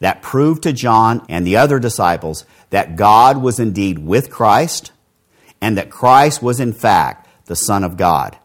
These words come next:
Benson on this, his miracles were his credentials, which we have looked upon.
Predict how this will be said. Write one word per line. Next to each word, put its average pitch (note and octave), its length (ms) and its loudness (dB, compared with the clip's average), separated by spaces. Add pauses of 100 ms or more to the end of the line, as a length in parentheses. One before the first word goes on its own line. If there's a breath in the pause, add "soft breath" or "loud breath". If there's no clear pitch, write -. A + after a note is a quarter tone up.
(140)
Benson A#2 400 -4
on G#2+ 200 -2
this, G#2 360 -6 (260 soft breath)
his F#2+ 240 -4
miracles C#3+ 800 -2 (140)
were F2+ 160 -4
his F#2+ 180 -6
credentials, F#2 760 -8 (800 soft breath)
which B2+ 240 -4
we D#3 120 2
have C3+ 120 0
looked C3+ 240 -2
upon. D#2+ 400 -8